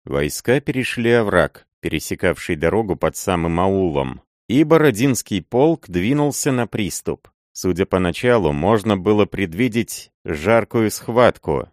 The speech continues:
но, к удивлению всех, гельдигенцы уступили аул без боя.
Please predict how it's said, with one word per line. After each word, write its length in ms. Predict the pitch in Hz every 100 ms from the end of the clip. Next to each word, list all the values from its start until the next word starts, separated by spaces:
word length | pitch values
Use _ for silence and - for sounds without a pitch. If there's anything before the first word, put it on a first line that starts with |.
| _
но, 300 | 87 87 131
к 100 | 143
удивлению 760 | 139 110 98 95 92 87 87 80
всех, 540 | - - 113 143 -
гельдигенцы 1120 | 90 82 98 92 85 80 110 160 - 143 151 -
уступили 840 | - 135 - 143 - 123 139 139 -
аул 480 | 90 85 92 104 101
без 320 | 73 87 78
боя. 600 | 73 76 71 65 64 69